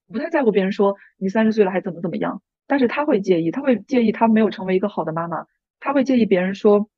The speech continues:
她的小朋友搞，搞乱呀之类的。嗯，可能成为妈妈之后就是会放弃很多自我吧，我感觉，因为我也不太知道。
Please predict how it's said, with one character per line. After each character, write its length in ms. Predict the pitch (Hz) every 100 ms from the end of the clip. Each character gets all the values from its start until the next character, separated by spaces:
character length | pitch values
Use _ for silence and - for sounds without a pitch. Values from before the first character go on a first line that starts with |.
| _ _
她 80 | 240
的 80 | 220
小 140 | 170
朋 160 | - 185
友 240 | 196 -
搞， 280 | - - - _ _ _
搞 160 | - 165
乱 200 | 202 208
呀 140 | 170
之 120 | -
类 160 | 175 170
的。 220 | 151 - - _ _ _ _ _ _ _ _ -
嗯， 600 | 208 190 180 170 160 - - _
可 120 | -
能 140 | 208 247
成 160 | 226
为 100 | 247
妈 140 | 247 254
妈 80 |
之 120 | 233 233
后 120 | 233
就 220 | 285 285
是 160 | 254 240
会 200 | 233 220
放 200 | 247 226
弃 140 | 226
很 120 | 214
多 180 | 175 196
自 200 | - 240
我 180 | 196 -
吧， 160 | - 165
我 120 | 185
感 220 | 202 156
觉， 220 | 151 156 -
因 100 | 208
为 60 |
我 80 | 190
也 60 | 190
不 120 | 190
太 140 | 180
知 140 | - 156
道。 200 | -